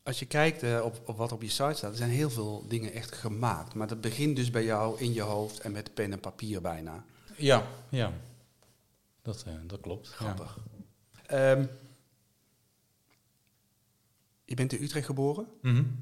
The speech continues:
Speaker 1: Broers, zussen?
Speaker 2: Ik heb één zus.
Speaker 1: Eén zus. En, eh, en, en hoe was dat thuis? Is het een kunstenaarsgezin, of?
Speaker 2: Nee, eh, eigenlijk helemaal niet. Mijn, eh, mijn vader is een boerenzoon en mijn moeder een kwekersdochter.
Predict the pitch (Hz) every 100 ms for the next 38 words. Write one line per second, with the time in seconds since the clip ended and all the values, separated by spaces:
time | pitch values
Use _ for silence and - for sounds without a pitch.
0 | - - 117 107 156 185 - 110 143 160
1 | 196 202 - - 135 120 80 - - -
2 | - 127 127 107 92 - - _ - -
3 | - - 120 117 117 107 123 127 120 -
4 | 127 120 120 120 123 135 - 220 101 104
5 | 123 113 120 120 120 131 - 143 135 135
6 | 135 120 131 160 117 - - - - -
7 | - _ - 113 139 139 123 120 120 113
8 | 117 113 110 120 127 123 123 123 123 120
9 | 117 120 120 - - 113 101 104 104 -
10 | _ _ _ _ _ _ _ _ _ _
11 | - - 127 107 107 104 104 107 - 104
12 | 92 120 127 127 120 117 101 113 123 107
13 | 107 123 147 123 113 110 123 123 113 117
14 | 123 - - - 104 143 131 - 123 123
15 | - 143 -